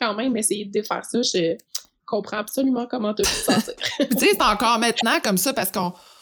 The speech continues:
Speaker 2: tu sais, après ça, on peut parler de la compétition, de dire, « Hey, l'autre fait quelque chose, mais là, mais moi aussi, j'aimerais ça l'avoir. » Mais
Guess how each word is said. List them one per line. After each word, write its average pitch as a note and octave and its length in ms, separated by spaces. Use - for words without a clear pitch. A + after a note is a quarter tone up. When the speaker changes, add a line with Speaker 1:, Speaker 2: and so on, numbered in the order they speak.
Speaker 2:
tu B3 80
sais, B3 80
après G3 300
ça, B3 200
on A3 120
peut G3+ 120
parler G3 460
de F#3 80
la F#3+ 100
compétition, G#3 720
de G3+ 140
dire, « G#3+ 260
Hey, G3 200
l'autre A#3 440
fait G3+ 160
quelque A3 220
chose, A#3 400
mais G3 140
là, A3+ 100
mais A#3+ 100
moi A3+ 180
aussi, D#4 280
j'aimerais G#3 380
ça A#3+ 180
l'avoir. » A3+ 560
Mais G#3 160